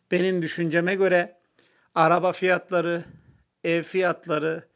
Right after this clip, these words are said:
su fiyatları, gıda fiyatları, içecek fiyatları, giyecek fiyatları, her şey iki kat arttığı için, tekrar söylüyorum, kendi düşünceme göre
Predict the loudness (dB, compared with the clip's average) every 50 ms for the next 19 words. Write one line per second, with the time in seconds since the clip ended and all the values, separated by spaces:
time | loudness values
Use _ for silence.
0 | _ _ _ _ _ _ _ -18 -10 -8 -8 -6 0 2 4 4 4 2 0 -2
1 | -2 -2 0 0 0 -2 -4 -6 -12 -16 _ _ _ _ _ -8 -6 0 2 4
2 | 4 4 2 0 -2 0 0 0 -2 -2 -2 -2 -2 0 -2 -4 -4 -6 -10 _
3 | _ _ _ _ _ _ _ _ _ -20 -20 _ _ _ -16 -14 -8 -6 -4 -2
4 | -2 -2 -4 -4 -2 0 2 2 2 2 -2 -2 0 0 2 0 0 -2 -4 -8
5 | -14 _ -4 -2 0 0 0 0 -2 -4 -6 -6 -2 0 0 0 0 -2 -2 -2
6 | -2 0 0 -2 -4 -6 -12 _ _ _ _ _ _ 2 2 2 2 2 0 0
7 | 0 -2 -2 -4 -6 -2 0 2 2 2 0 -2 -2 -2 -4 -4 -10 _ 0 2
8 | 2 2 2 0 -4 -6 -4 -2 -2 -2 -2 -2 -6 -12 -18 _ _ -4 -4 -4
9 | -2 0 2 2 2 2 0 -4 -6 -4 -4 -4 -4 -4 -6 -8 -6 -6 -6 -6
10 | -4 -6 -8 -10 -10 -10 -8 -8 -6 -6 -6 -6 -6 -4 -2 -2 0 0 -2 -2